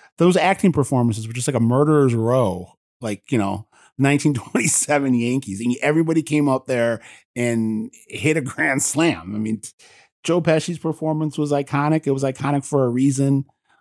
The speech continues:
Um, the famous, you know, "How Am I Funny?" scene. I, it's a great story of how that scene came to be, 'cause that was not written in the screenplay.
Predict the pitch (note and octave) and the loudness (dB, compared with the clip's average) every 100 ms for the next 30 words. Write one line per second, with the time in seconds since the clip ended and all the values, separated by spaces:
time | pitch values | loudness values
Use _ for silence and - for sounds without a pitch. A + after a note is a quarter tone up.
0 | _ B2 A2+ G#2+ G2 F#2 - _ _ _ | _ 0 2 2 -2 -4 -10 _ _ _
1 | _ _ _ - - D3 C#3+ D3 C#3+ - | _ _ _ -6 -2 2 2 2 2 0
2 | - - - - _ _ _ _ _ _ | -2 -4 -8 -16 _ _ _ _ _ _
3 | _ - A#2 - - - - - - - | _ -4 -4 -4 -10 -20 -20 -20 -14 -2
4 | D3+ C3+ B2+ A#2+ C3+ C3 B2+ B2+ - _ | 2 4 2 2 2 4 4 0 -4 _
5 | _ - C#3 B2+ C3+ C#3+ C#3 _ _ _ | _ -2 2 4 4 2 -2 _ _ _
6 | _ _ _ _ C3 A2 B2 B2+ B2+ A#2+ | _ _ _ _ -4 -2 -2 -2 -2 -4
7 | - C3 B2 A2 A2+ B2 B2 A#2+ A2+ A2+ | -4 -4 -2 -2 -4 -6 -4 -2 -2 -2
8 | A2+ A2 A2 A#2+ F#2+ G#2 - G#2+ G2+ G#2 | -4 -2 -4 -4 -4 -6 -6 -6 -4 -6
9 | - G#2 F#2+ A#2+ B2 _ _ _ G#2+ G2+ | -6 -8 -6 -4 -6 _ _ _ -2 0
10 | G2 F#2 F#2+ - - G2 G#2+ C#3 E3 | 0 -2 -6 -8 -4 -4 -2 -4 -6